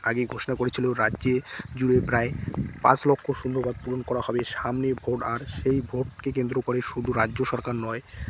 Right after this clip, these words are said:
পাশাপাশি কেন্দ্র সরকারও বেশ কয়েকটি ঘোষণা করেছেন। তবে যাচাই হোক চাকরি প্রার্থীদের, দুই সরকারের চাকরি দারুণ সুযোগ দেওয়া শুরু করেছে। যদি আপনি বেকার চাকরি, বেকার চাকরি প্রার্থী হয়ে থাকেন এবং চাকরির অপেক্ষা করে থাকেন,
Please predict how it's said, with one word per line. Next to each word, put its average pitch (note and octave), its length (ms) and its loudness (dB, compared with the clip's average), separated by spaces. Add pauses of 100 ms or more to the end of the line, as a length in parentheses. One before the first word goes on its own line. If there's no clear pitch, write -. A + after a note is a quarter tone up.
(120)
পাশাপাশি C3+ 440 0
কেন্দ্র B2+ 300 -2
সরকারও B2+ 460 -2
বেশ B2+ 200 0
কয়েকটি B2+ 380 -2
ঘোষণা A#2+ 340 -4
করেছেন। A#2 340 0 (120)
তবে B2+ 220 2 (480)
যাচাই C3 320 6
হোক C3 160 0 (100)
চাকরি B2 380 0
প্রার্থীদের, B2 500 0 (360)
দুই C3+ 220 2
সরকারের B2 480 0
চাকরি - 320 0
দারুণ A#2 320 2 (120)
সুযোগ B2 340 -2
দেওয়া A#2 260 2 (520)
শুরু C#3+ 220 2 (160)
করেছে। B2+ 300 4 (240)
যদি C3+ 260 4
আপনি C3 360 2 (280)
বেকার B2+ 280 2 (100)
চাকরি, B2 280 -2 (440)
বেকার C3+ 260 4
চাকরি B2+ 220 2
প্রার্থী B2 240 2
হয়ে B2 160 0
থাকেন B2 320 -2
এবং A#2 280 -2
চাকরির A#2+ 440 0
অপেক্ষা B2 380 -2
করে A2+ 220 0
থাকেন, - 300 -10